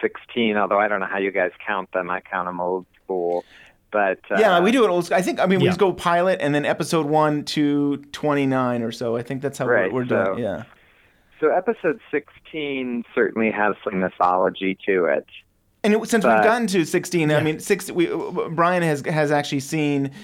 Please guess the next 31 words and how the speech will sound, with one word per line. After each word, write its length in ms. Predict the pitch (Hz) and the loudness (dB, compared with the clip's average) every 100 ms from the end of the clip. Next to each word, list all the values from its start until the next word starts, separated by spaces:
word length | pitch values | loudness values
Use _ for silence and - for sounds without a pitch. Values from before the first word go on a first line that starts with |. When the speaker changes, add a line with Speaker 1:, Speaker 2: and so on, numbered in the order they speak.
| - | -12
Speaker 2:
who, 160 | - 165 | -6 -2
who 100 | 156 | -2
the 60 | 143 | -2
killer 400 | - 147 143 139 | 2 4 4 4
is, 180 | 135 131 | 4 2
and 80 | 135 | 2
we 40 | |
Speaker 3:
Yeah. 60 | 123 | 2
Speaker 2:
got 180 | 135 - | 0 0
to 180 | - 135 | 0 0
Leland's 420 | 135 131 131 127 | 2 2 0 0
death. 360 | - 135 135 - 226 - | 2 2 2 -4 -12 0
What 160 | 185 247 | 2 4
was 180 | 196 175 | 2 0
your, 120 | - | -4
what, 880 | 240 120 160 - - - 151 196 - | -6 -10 -12 -14 -18 -6 -2 -2 -2
for 60 | 185 | -2
the 60 | |
first 280 | 185 220 214 | 2 0 2
time, 180 | 208 175 | 2 2
what 100 | 165 | 0
was 80 | 170 | 0
it 60 | |
like 200 | 165 160 160 | 2 0 -2
for 80 | |
you, 140 | 151 156 | -2 -2
Scott, 380 | - 139 117 - | 0 2 2 -2
seeing 340 | - 135 131 123 | -2 0 2 2
the, 120 | 123 | -2
these 260 | 127 120 | -2 -2
episodes? 640 | 120 113 117 120 104 127 | -2 -4 -6 -4 -4 -6